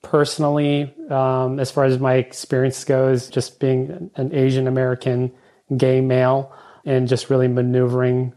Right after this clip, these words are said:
what that looks like in a professional world, in a personal world, in a conservative world. So it just,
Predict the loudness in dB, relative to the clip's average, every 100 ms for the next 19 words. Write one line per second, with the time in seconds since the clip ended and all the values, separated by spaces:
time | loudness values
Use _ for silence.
0 | -6 -2 0 0 -2 -2 -4 -4 -2 -2
1 | 0 -2 -2 -2 -4 -8 _ -8 -2 0
2 | -2 0 0 2 0 -6 -20 -6 0 2
3 | 2 0 -2 -4 -2 -4 -6 _ -20 _
4 | -6 -4 -2 -2 0 0 0 2 2 0
5 | -2 -6 -6 -8 -8 -2 0 2 2 0
6 | 0 2 2 2 0 -2 -2 -2 -4 -8
7 | -6 -6